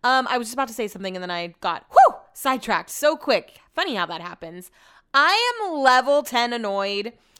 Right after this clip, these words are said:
at Not Skinny But Not Fat. And Commanda, I'm just gonna reiterate that she sucks. Her podcast sucks, but her social media is on point. For instance,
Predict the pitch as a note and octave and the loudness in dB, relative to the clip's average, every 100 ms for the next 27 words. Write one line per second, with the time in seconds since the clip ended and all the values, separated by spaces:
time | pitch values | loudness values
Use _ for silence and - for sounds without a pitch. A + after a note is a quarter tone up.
0 | _ - G#3+ G#3+ G3+ G3 G3+ F#3 F3+ F3 | _ -4 -2 0 0 -2 -8 -8 -8 -8
1 | E3 - - - - G3 - - D#4 C#4+ | -10 -10 -12 -12 -12 -14 -16 -6 -4 -2
2 | C#4+ B3+ C4 D4+ D4+ B3+ A#3 E3+ D#3+ G#2+ | -2 0 0 0 -4 0 2 4 0 -8
3 | F2 - _ _ _ _ - - _ - | -12 -18 _ _ _ _ -20 -20 _ -2
4 | C4 D#4+ F4+ F4+ F4 D4+ D4 C#4+ C#4+ C#4+ | -2 -2 -6 -4 -2 0 2 0 0 -2
5 | A3 G3 A3 G3 - - A#3 C4 B3 - | -6 -8 -10 -10 -8 0 2 2 -4 -10
6 | A3+ G3 G#3+ G#3+ G#3+ G3 - - A3+ A#3+ | -10 -6 -6 -4 -6 -6 -8 -2 2 2
7 | C#4+ - G#3+ G3+ G3+ A3+ G3+ A3 G#3 G#3 | 0 -4 -6 -6 -8 -8 -10 -10 -10 -10
8 | G3 F#3 F#3 F3+ - C4 C4+ A#3+ B3 G#3+ | -8 -6 -8 -10 -10 -8 -10 -10 -10 -8
9 | A3 G#3+ - D#3+ C#3+ - - | -8 -10 -10 -12 -12 -16 -18